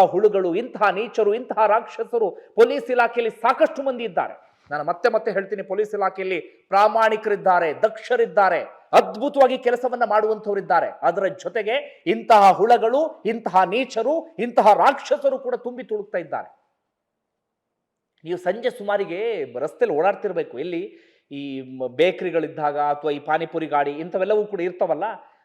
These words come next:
ಅಂಥ ಸ್ಟ್ರೀಟಲ್ಲಿ ಓಡಾಡಿ. ಹೊಯ್ಸಳ ಗಾಡಿ ಬರುತ್ತೆ, ಗಾಡಿ ಬರ್ತಾ ಇದ್ದಾಗ ದೂರದಲ್ಲಿ ನಿಂತ್ಕೊಂಡು ನೀವು ಅಬ್ಸರ್ವ್ ಮಾಡೋದಕ್ಕೆ ಶುರು ಮಾಡ್ಕೊಳ್ಳಿ. ಹೆಂಗೆ ಆ ಒಬ್ಬ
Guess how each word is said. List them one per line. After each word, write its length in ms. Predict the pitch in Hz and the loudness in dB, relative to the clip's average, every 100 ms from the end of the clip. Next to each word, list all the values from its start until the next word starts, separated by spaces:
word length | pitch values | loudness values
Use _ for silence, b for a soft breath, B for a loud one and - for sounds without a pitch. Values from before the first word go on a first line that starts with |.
| 160 | -6
ಅಂಥ 140 | 180 220 | -4 -6
ಸ್ಟ್ರೀಟಲ್ಲಿ 400 | - 254 269 202 147 | -6 -4 -2 -2 -2
ಓಡಾಡಿ. 260 | 214 143 - _ _ _ _ _ 175 | -2 -6 -14 _ _ _ _ _ -6
ಹೊಯ್ಸಳ 320 | 226 240 233 202 160 | -4 -2 -2 -2 -2
ಗಾಡಿ 180 | 214 185 | -2 -2
ಬರುತ್ತೆ, 300 | 170 - 104 - _ _ _ 156 | -4 -6 -14 -18 _ _ _ 0
ಗಾಡಿ 160 | 240 240 | 2 2
ಬರ್ತಾ 200 | 233 226 | 0 0
ಇದ್ದಾಗ 220 | 214 214 180 | 0 -2 -2
ದೂರದಲ್ಲಿ 340 | 202 254 247 220 | -6 -2 -2 -2
ನಿಂತ್ಕೊಂಡು 260 | - 226 202 | -2 -2 0
ನೀವು 100 | 147 | -4
ಅಬ್ಸರ್ವ್ 260 | 147 226 220 | -2 -4 -2
ಮಾಡೋದಕ್ಕೆ 280 | 196 180 - | -6 -8 -12
ಶುರು 100 | 151 | -10
ಮಾಡ್ಕೊಳ್ಳಿ. 300 | 156 - 113 - _ _ _ - | -10 -10 -12 -14 _ _ _ -8
ಹೆಂಗೆ 340 | 190 277 262 233 | -6 -6 2 4
ಆ 40 | 185 | 4
ಒಬ್ಬ 140 | 165 | 2